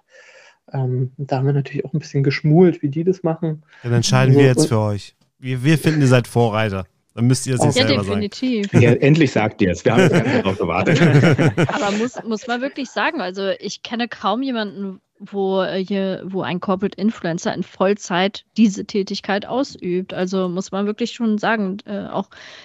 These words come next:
Speaker 3: äh, nicht nur im Rahmen der Polizei, sondern auch, äh, grundsätzlich in diesem ganzen Corporate Influencer, äh, Kosmos. Also
Speaker 2: Mhm.
Speaker 3: ich meine, Karim und ich, wir werden ja auch oft als das betitelt, aber letztendlich ist unsere Berufsbezeichnung ja eher,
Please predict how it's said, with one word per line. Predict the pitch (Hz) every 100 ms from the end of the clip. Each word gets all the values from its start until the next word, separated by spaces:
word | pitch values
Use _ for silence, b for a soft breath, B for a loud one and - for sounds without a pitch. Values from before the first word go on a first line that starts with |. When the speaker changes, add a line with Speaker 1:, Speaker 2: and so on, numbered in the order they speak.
| B
Speaker 3:
äh, | 190
nicht | 190 190
nur | 196 165
im | 185
Rahmen | 170 170 190
der | 196
Polizei, | - 185 185 - 123 208
sondern | 202 226 233
auch, | - 220 -
äh, | 220
grundsätzlich | 208 233 285 - 190 - 196
in | 185
diesem | 185 196
ganzen | 180 185 - 196
Corporate | - 190 190 196
Influencer, | 190 196 202 190 - 196 190 B B B B
äh, | 190
Kosmos. | 185 - 202 - 190 175 -
Also | 170 180 185 180
Speaker 2:
Mhm. | 95 104
Speaker 3:
ich | -
meine, | 196 185
Karim | - 202 208
und | 190 180
ich, | 208 -
wir | 196 190 190 113 - _
werden | _ - 110 123 196
ja | 180
auch | 190 -
oft | - - -
als | 214 -
das | 185 -
betitelt, | - 202 - 208 262 247
aber | - 185
letztendlich | 185 - 185 196 220 -
ist | 202
unsere | - 196 196 196 196 196 _
Berufsbezeichnung | 185 190 233 - - 190 180 190 - 208
ja | 208 196
eher, | 185 208 208